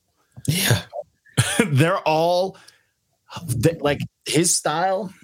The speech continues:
Speaker 2: it's hard to fucking even say what it is, but this man makes some of the heaviest punchlines seem so effortless.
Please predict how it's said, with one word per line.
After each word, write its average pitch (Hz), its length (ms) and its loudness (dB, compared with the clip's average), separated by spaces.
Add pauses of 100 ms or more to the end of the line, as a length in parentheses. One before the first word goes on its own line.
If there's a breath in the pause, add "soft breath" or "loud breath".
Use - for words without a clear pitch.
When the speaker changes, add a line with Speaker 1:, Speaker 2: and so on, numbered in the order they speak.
Speaker 2:
it's 139 160 0
hard 214 300 0
to 196 80 -2
fucking 151 480 -2
even 131 280 0
say 151 440 0
what 123 220 0
it 92 80 -2
is, 135 300 0 (420 loud breath)
but 117 200 0
this 160 260 2
man 175 360 2
makes 139 300 2
some 131 220 0
of 110 220 -4
the 101 180 0
heaviest 127 840 0
punchlines 98 720 -2
seem 104 340 0
so 113 280 0
effortless. - 800 -2